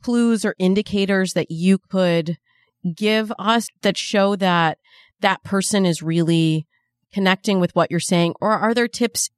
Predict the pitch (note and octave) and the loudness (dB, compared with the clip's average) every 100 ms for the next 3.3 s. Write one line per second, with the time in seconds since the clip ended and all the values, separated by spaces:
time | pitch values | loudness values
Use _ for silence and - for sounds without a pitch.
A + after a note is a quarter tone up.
0 | _ - - A3 F#3 G3+ G#3+ G3+ - _ | _ -12 -4 -2 0 0 0 -4 -10 _
1 | _ - A#3+ - G#3 F#3+ F3+ D#3 - G#3 | _ -2 -2 0 0 2 2 -2 2 2
2 | G3+ F#3+ F#3 - F#3 E3+ E3 - G3+ G3 | 2 -2 -2 0 0 0 0 0 0 -2
3 | - F#3+ - | -2 -2 -2